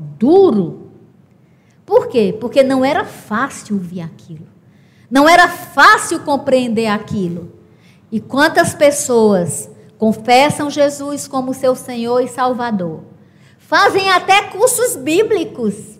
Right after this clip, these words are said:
Pasmem, fazem cursos bíblicos, ocupam cadeiras nas igrejas e não entendem do pão vivo que desceu do céu. E aí, estamos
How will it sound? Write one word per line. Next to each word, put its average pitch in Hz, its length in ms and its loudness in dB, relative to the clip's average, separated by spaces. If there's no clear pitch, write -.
Pasmem, 240 840 -2
fazem 269 480 0
cursos 359 580 0
bíblicos, 254 600 0
ocupam 349 560 4
cadeiras 370 840 4
nas 359 260 2
igrejas 320 680 2
e 440 360 6
não 440 380 8
entendem 415 640 -4
do 403 200 2
pão 403 260 4
vivo 392 340 0
que 359 100 -8
desceu 349 520 4
do 269 120 -6
céu. 185 460 -8
E 349 120 6
aí, 330 580 4
estamos 359 500 0